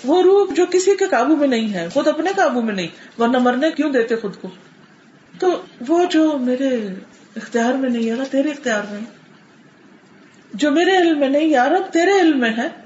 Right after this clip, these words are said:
بِعِلْمِكَ الْغَيْبُ وَقُدْرَتِكَ عَلَى الْخَلْقِ، یا اللہ تو اس کو میرے اندر سے نکال دے اور مجھے راحت عطا کر۔ پھر آپ دیکھیں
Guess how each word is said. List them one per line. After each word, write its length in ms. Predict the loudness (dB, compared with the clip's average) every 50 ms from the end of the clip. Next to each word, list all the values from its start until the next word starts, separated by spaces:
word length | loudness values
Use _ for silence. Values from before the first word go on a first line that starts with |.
| -20 -20 -20 -20 -20 -20 -20 -20 -20 -20 -20 -14
بِعِلْمِكَ 560 | -8 -4 -2 0 2 2 2 2 0 0 0 0
الْغَيْبُ 420 | 0 0 0 0 0 0 2 0
وَقُدْرَتِكَ 560 | 0 0 0 0 0 0 -2 -2 -4 -4 -2
عَلَى 140 | -2 -2 0
الْخَلْقِ، 440 | -2 -4 -4 -6 -8 -8 -8 -10 -16 -20 -20 -20 -20 -20 -12 -6
یا 80 | -4 -2
اللہ 160 | 0 0 0 -2 0 0
تو 220 | 0 2 2 0
اس 160 | -2 -4 -6
کو 120 | -6 -6 -4
میرے 220 | -2 -2 -2 -2
اندر 220 | -2 -4 -4 -4
سے 140 | -6 -6 -6
نکال 460 | -6 -6 -6 -6 -8 -8 -8 -8 -8
دے 60 | -10 -12 -14 -16 -20 -20 -20 -20 -20 -20 -20 -20 -20 -20 -10 -6
اور 120 | -2 0
مجھے 220 | 0 2 2 2
راحت 300 | 0 0 -2 -2 -4 -6
عطا 240 | -8 -8 -8 -8 -10 -10 -12
کر۔ 80 | -16 -18 -18 -20 -20 -20 -20 _ _ _ -20 -20 -20 _ _ _ -20 -20 -20 _ _ -20 -20 -20 -20 _ _ -20 _ -6
پھر 140 | -2 -2 0
آپ 180 | 0 0 0 -2
دیکھیں 280 | -4 -6 -4 -6 -8